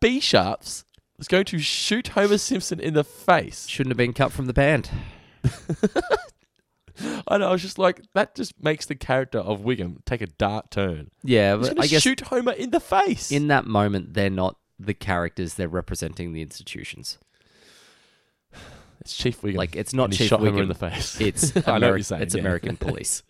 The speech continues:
Speaker 1: Yeah, I know what they're going for, but, um, yeah, anyway. But, uh, my favourite moment, I, there's two things. I liked Homer's advice for washing hair.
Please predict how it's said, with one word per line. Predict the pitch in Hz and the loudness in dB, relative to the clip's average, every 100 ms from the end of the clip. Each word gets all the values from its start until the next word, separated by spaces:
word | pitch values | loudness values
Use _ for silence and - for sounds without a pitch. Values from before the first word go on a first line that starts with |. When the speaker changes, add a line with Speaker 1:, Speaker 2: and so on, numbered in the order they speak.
| _ _ - - - | _ _ -14 -14 -4
Speaker 1:
Yeah, | 101 | 2
I | 104 | 4
know | 107 | 4
what | 82 | 2
they're | 90 | -2
going | 69 - | -10 -16
for, | - - - - | -16 -14 -14 -10
but, | 87 | -10
um, | 78 67 98 _ | -8 -12 -16 _
yeah, | 95 78 | -12 -6
anyway. | 104 85 69 _ _ _ _ _ _ _ _ - _ | -4 -4 -8 _ _ _ _ _ _ _ _ -20 _
But, | - 117 | 2 4
uh, | 113 117 107 - _ - | 6 6 6 0 _ -4
my | 139 170 | 4 6
favourite | 160 127 | 6 4
moment, | 98 92 80 - _ _ _ _ _ - | 2 -2 -4 -12 _ _ _ _ _ -4
I, | 113 113 104 - - | 0 2 0 -6 -10
there's | 110 | -4
two | 135 | -4
things. | 101 85 82 | -4 -6 -4
I | 107 | -2
liked | 110 123 139 | 2 4 2
Homer's | 123 127 113 | 0 0 0
advice | 107 98 98 | 0 2 2
for | - | 0
washing | 92 92 - 85 | -6 -6 -8 -10
hair. | 85 76 | -10 -12